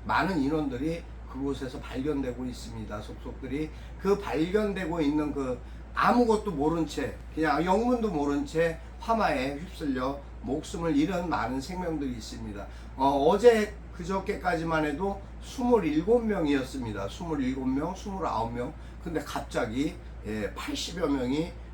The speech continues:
예, 발견된 겁니다. 또 지금, 어, 북극에서는, 어, 빙하가 계속 녹아내리고 있는 그러한, 어, 자연 재앙이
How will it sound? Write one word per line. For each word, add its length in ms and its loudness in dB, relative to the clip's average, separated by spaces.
예, 180 -4
발견된 480 -2
겁니다. 420 -10
또 340 4
지금, 500 2
어, 560 4
북극에서는, 1200 4
어, 800 -2
빙하가 520 4
계속 400 2
녹아내리고 640 0
있는 300 -4
그러한, 460 -4
어, 300 -4
자연 560 2
재앙이 680 -2